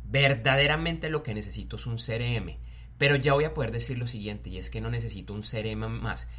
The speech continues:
ya no puedo salir a cotizar, llamémoslo a la loca, las soluciones de C R M,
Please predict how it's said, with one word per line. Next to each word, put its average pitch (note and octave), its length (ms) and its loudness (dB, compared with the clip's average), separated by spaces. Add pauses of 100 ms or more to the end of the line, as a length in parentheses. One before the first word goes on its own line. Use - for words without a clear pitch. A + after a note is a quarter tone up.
(120)
ya A2+ 140 0
no B2 120 0
puedo C3+ 140 -4
salir G#2+ 260 -2
a G2 80 -4
cotizar, G#2 760 -4
llamémoslo G#2+ 600 -2
a G#2 100 -2
la F2+ 180 0
loca, G#2 480 -2 (440)
las - 100 -10
soluciones F#2+ 380 -6
de A2 60 -2
C G#2 120 -2
R G2 140 -2
M, F#2 260 -6